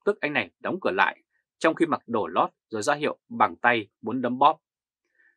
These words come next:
Điều đó đã khiến cho nhân viên khách sạn nghĩ mình bị lạm dụng tình dục nên đã hô hoán báo cảnh sát. Ông Lại Đắc Tuấn là phó phòng hậu cần Bộ Tư lệnh Cảnh vệ,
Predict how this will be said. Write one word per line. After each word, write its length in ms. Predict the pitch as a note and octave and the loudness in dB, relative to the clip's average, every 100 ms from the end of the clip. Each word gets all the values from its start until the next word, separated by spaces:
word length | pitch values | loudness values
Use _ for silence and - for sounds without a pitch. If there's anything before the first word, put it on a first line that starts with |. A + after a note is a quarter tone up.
| _ | _
Điều 160 | C3+ C#3 | 2 6
đó 180 | C3+ F3+ | 6 4
đã 80 | - | -4
khiến 240 | - E3+ | 0 0
cho 80 | G3 | 0
nhân 160 | F3 C#3 | -8 -2
viên 140 | D#3 D3 | -4 -4
khách 160 | - | -8
sạn 220 | - D#3+ - | 2 2 2
nghĩ 280 | A2 D3 G3 | -8 -6 -6
mình 160 | B2 F2 | -10 -10
bị 80 | E2 | 0
lạm 260 | G2+ - | 2 2
dụng 220 | A2+ - - | -6 -10 -6
tình 160 | G#2+ E2+ | -8 -6
dục 200 | G2 - _ _ _ - | -8 -8 _ _ _ -2
nên 220 | A#2+ G#2+ | 0 0
đã 80 | B2 | -2
hô 260 | C#3 A2 | -2 -2
hoán 300 | A2+ G2 A#2+ - _ A2 | -2 -4 -6 -12 _ 2
báo 300 | G2+ B2 _ | 4 4 _
cảnh 140 | - - | -2 -2
sát. 280 | - G2 G#2+ _ _ _ _ _ _ _ _ _ _ _ _ _ _ _ - | 0 2 0 _ _ _ _ _ _ _ _ _ _ _ _ _ _ _ 0
Ông 220 | C#3+ C3 G2+ | 4 4 2
Lại 260 | G2+ G#2+ - | 0 2 2
Đắc 120 | C3+ - | 0 -2
Tuấn 200 | G2+ A2+ _ - | -4 -4 _ -14
là 60 | - | 2
phó 120 | D#3 | 2
phòng 200 | - B2+ | 4 2
hậu 180 | G#2+ - | 2 -6
cần 240 | - A2 F2 _ | 2 2 2 _
Bộ 100 | A2+ F3 | -4 -2
Tư 80 | |
lệnh 140 | C#3+ - | -2 -2
Cảnh 220 | A2 E2+ | -4 -2
vệ, 220 | A#2 G2 | -2 -2